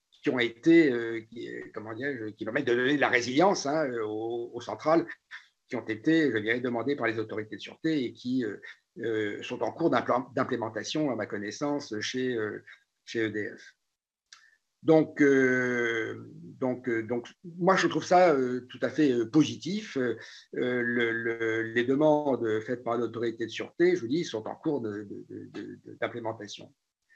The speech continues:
Euh, sur la restructuration de, de, de la filière, euh, le,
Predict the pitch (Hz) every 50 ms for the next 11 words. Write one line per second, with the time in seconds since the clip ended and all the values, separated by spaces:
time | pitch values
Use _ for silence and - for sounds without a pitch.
0 | _ _ _ _ _ _ _ _ _ _ _ _ _ _ _ - - 131 123 120
1 | 117 117 113 113 110 113 131 - 69 69 - - - - - - _ _ _ _
2 | _ - - - - - - - - - 202 214 208 190 175 170 160 156 180 185
3 | 180 - - 185 175 180 - - - 170 165 160 160 156 - - 185 180 180 170
4 | 139 139 135 131 127 127 123 127 139 131 - 139 135 139 135 131 - - 151 135
5 | 143 151 170 180 190 190 180 160 127 117 110 113 - _ _ _ _ _ _ _
6 | _ _ - 170 147 147 143 139 135 131 131 131 131 131 131 131 127 123 120 120
7 | 120 120 117 117 113 117 113 110 110 110 107 101 98 98 101 104 104 - - -
8 | _ _ _ _ _ _ _ _ _ - 139 151 156 - - - - -